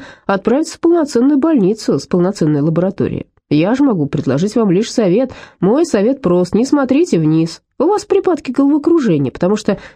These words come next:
вы смотрите вниз. Головокружение — это психологическое, а не медицинское. Взгляд вниз — вот что порождает припадок". "Это всё, что вы предлагаете, не смотреть вниз?" "Да, это всё, если у вас нет симптомов объективного свойства,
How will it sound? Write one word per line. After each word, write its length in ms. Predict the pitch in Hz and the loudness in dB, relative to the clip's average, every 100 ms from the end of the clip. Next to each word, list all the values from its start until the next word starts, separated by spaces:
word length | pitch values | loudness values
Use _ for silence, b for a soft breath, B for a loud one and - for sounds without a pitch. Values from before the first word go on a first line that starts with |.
| B | B
вы 160 | 226 | 0
смотрите 480 | 277 285 226 208 262 | 2 0 0 0 0
вниз. 320 | 247 160 95 | 2 0 0
Головокружение — 680 | 127 170 233 285 302 392 311 294 | -2 0 0 0 0 2 2 2
это 120 | 269 | -2
психологическое, 1120 | - - 339 339 311 170 190 180 - 180 165 B B - | -2 -2 0 2 2 2 0 -2 -4 -2 -2 B B 0
а 100 | 165 | 2
не 80 | |
медицинское. 720 | 151 147 151 123 110 - - - _ - | 2 0 -2 -4 -6 -6 -12 -12 _ -6
Взгляд 420 | 196 247 294 190 | -2 0 0 0
вниз — 320 | 160 262 294 | 0 2 0
вот 180 | 143 226 | 0 -2
что 280 | - 247 - B B | -2 -2 -4 B B
порождает 480 | - 180 165 147 107 | -2 0 0 0 -2
припадок". 540 | - 156 131 80 - - _ _ _ _ _ _ | -2 -2 -2 -6 -10 -16 _ _ _ _ _ _
"Это 200 | 170 180 | -8 -8
всё, 200 | - - | -8 -8
что 180 | - 330 | -6 -4
вы 80 | 330 | -4
предлагаете, 680 | - 285 302 180 143 - 147 | -4 -2 -2 -2 -4 -4 -2
не 120 | 151 | -2
смотреть 440 | - 180 190 - | -4 -2 -2 -2
вниз?" 320 | 214 285 - _ _ _ | 0 0 -4 _ _ _
"Да, 320 | 220 170 240 480 508 | -2 2 0 0 -2
это 100 | 494 | -4
всё, 320 | - 427 403 | -2 0 2
если 260 | 349 339 330 | 2 2 2
у 40 | |
вас 160 | 294 294 | 0 0
нет 160 | 262 | 0
симптомов 500 | - 262 240 175 160 | 0 -2 0 0 0
объективного 560 | 180 220 240 147 147 190 | 0 0 0 -2 0 -2
свойства, 460 | - 147 123 - | -2 -2 -2 -4